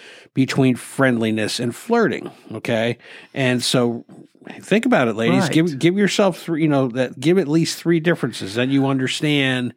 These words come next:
Speaker 2: Right.
Speaker 1: And it starts to build some tools for you to say, "Oh, I see it, that my friendliness, I see how this,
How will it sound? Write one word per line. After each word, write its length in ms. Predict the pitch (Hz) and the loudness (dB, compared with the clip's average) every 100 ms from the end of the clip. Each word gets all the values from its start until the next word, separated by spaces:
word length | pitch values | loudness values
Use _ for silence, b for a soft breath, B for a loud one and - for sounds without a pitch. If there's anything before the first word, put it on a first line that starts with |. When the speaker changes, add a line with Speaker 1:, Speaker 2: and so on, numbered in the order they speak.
| 120 | -4
Speaker 2:
Right. 320 | 110 101 - | -2 -4 -4
Speaker 1:
And 140 | 131 135 | 0 0
it 160 | 123 | 0
starts 380 | - 160 143 - | 0 2 0 0
to 100 | 139 | -4
build 540 | 120 127 127 123 113 - | 0 0 2 0 -4 -8
some 200 | - 131 | -4 -4
tools 400 | - 170 160 139 | 0 2 2 0
for 180 | - 120 | -2 0
you 280 | 131 214 180 | 2 4 2
to 120 | - 127 | 2 -4
say, 340 | - 117 110 B B B - | -2 -2 -4 B B B -4
"Oh, 320 | 139 104 - b b b b | -2 -2 -6 b b b b
I 160 | 127 135 | -2 0
see 720 | - - 156 143 117 113 110 - _ - | 0 0 2 4 2 -2 -8 -14 _ -10
it, 240 | 123 117 | -6 -4
that 180 | 123 123 | -2 -2
my 120 | 123 | -2
friendliness, 600 | 117 135 127 123 120 113 | -2 0 2 2 0 -2
I 120 | - | -2
see 260 | 120 - 160 | -2 2 2
how 220 | 147 131 127 | 2 2 0
this, 200 | 117 | 0